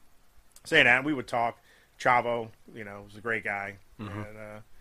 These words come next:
Speaker 1: all those guys. But Eddie was sad because it was just a shocker, you know, to hear what happened. And we were leaving for Europe that night. Like, we were taping shows, and then we were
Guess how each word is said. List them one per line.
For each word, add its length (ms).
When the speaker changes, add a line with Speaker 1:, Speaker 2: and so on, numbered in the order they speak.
Speaker 1:
all 160
those 120
guys. 440
But 120
Eddie 240
was 180
sad 360
because 520
it 80
was 140
just 180
a 60
shocker, 460
you 80
know, 140
to 80
hear 140
what 160
happened. 380
And 120
we 80
were 120
leaving 200
for 120
Europe 340
that 160
night. 260
Like, 100
we 120
were 120
taping 340
shows, 460
and 100
then 100
we 100
were 240